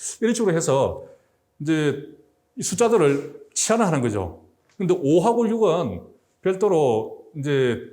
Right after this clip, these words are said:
어, 발음이 그냥 오, 육, 이형으로 되는데 별도로 이제 부여하기 어려워서 그냥 자음 순자-, 숫자, 어, 순서대로 기역, 니은, 디귿, 리을, 미음 하면 미음이 다섯 번 오잖아요.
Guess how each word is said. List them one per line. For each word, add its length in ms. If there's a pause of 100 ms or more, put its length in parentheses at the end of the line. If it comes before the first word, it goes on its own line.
(440)
어, 360
발음이 560
그냥 400
오, 280
육, 200
이형으로 340
되는데 420
별도로 340
이제 460
부여하기 320
어려워서 760 (200)
그냥 320
자음 300
순자-, 260
숫자, 320 (180)
어, 200
순서대로 680 (440)
기역, 460
니은, 480
디귿, 240 (120)
리을, 340
미음 440
하면 260
미음이 340
다섯 240
번 140
오잖아요. 600